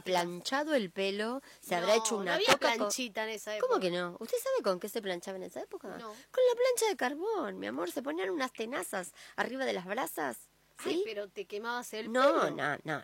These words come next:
Speaker 2: no, no, no. Esa es una técnica. Nosotros en casa tenemos todavía las tijeras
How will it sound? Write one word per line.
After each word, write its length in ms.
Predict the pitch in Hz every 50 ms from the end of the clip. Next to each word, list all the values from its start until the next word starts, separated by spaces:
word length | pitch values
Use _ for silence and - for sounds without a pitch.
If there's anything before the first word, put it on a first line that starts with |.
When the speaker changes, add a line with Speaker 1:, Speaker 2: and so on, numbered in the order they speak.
| - - -
Speaker 2:
no, 80 | - - - -
no, 140 | - - - - - -
no. 100 | - 139 - _ -
Esa 160 | - - 311
es 80 | 294 233
una 180 | 170 139 123 123
técnica. 540 | - 156 175 214 240 254 247 285 277 277 - - - -
Nosotros 540 | - 175 160 - - 208 202 - 247 - -
en 160 | 160 165 180
casa 520 | - - 175 - - - 160 151 165 214 - - - _
tenemos 420 | - 151 143 - 175 220 240 214 -
todavía 460 | - 151 147 143 147 156 156 156 151
las 200 | 170 247 381 -
tijeras 680 | - 440 330 - - 147 151 151 143 175 240 - -